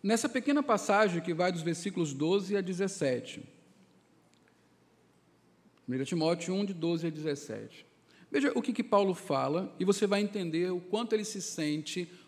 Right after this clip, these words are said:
honrado, dignificado pelo fato de ser um servo de Cristo. Como essa definição, longe de ser penosa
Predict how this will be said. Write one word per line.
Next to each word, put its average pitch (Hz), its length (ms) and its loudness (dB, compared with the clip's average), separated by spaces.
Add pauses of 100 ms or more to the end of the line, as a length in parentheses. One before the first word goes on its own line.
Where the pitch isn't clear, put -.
(100)
honrado, 147 760 0
dignificado 175 1120 0 (320)
pelo 185 180 -2
fato 170 320 -2
de 175 80 -6
ser 175 220 -4
um 196 80 -2
servo 135 560 -4 (260)
de 156 140 -6
Cristo. 113 520 -8 (1120)
Como 180 200 4
essa 190 160 4
definição, 175 680 0
longe 170 340 2
de 170 80 -6
ser 165 180 -6
penosa 147 680 0